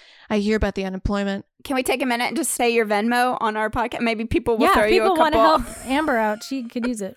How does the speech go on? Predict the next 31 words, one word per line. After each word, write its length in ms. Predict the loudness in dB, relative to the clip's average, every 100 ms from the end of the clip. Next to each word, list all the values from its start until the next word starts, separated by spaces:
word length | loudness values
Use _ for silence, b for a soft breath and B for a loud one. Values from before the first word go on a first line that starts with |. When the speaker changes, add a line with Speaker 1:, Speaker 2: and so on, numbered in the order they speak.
| -6
Speaker 3:
What 140 | -6
is 160 | -6 -4
your 100 | -2
Speaker 1:
I 40 |
think 140 | 0 -2
it's 80 | 0
Speaker 3:
Venmo? 80 | 0
Speaker 1:
Amber 260 | 2 2
dash 320 | 2 0 0
Nelson 340 | 0 -2 -2 -2
dash 240 | -2 -2
six. 680 | -4 -2 -4 -4 -8 -10 -12 -4
I'll 140 | -2
send 260 | -2 -2 0
you 60 | 2
guys 220 | 0 0
a, 320 | -2 -2 -6 -8
a, 360 | -8 -8 -10 -14 -14 -16 _ -16 -10
a 100 | -6
photo 280 | -4 -4 -6
of 140 | -8
it. 120 | -10 -14 _
Speaker 2:
Yeah, 200 | -2 2 4
I'll 60 | 4
Speaker 3:
Perfect. 140 | 4
Speaker 2:
post 220 | 2 0
it 80 | 0
on 180 | 0 0
our 60 | -2
descriptions 640 | -4 -4 -4 -4 -8 -4
too. 320 | -4 -2 -4